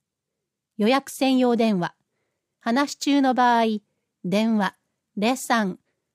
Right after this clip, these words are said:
五二一一の八八四五。千代田ディーブイ相談ダイヤル。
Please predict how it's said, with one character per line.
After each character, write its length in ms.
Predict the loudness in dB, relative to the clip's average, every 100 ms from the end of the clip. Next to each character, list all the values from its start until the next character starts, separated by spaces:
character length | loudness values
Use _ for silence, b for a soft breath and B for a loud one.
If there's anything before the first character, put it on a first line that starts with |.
| -2
五 240 | 2 4
二 340 | 4 2 2 0
一 300 | -2 0 0
一 180 | -2
の 180 | -2 -4 -6
八 300 | -8 -4 0
八 280 | -2 0 0
四 280 | 2 2
五。 400 | 2 2 0 -6 _ _ _ _ _ _ _ _ _ _ _ _ _ _ _ _ _ _ _ _ _ _ _ _ _
千 160 | -6 0
代 160 | 2 2
田 180 | 0 -2
デ 140 | 0
ィ 60 | 0
ー 40 |
ブ 120 | 2 0
イ 60 |
相 240 | 0 0 0
談 240 | 2 2
ダ 140 | 2
イ 80 | 2
ヤ 140 | 0 -2
ル。 180 | -6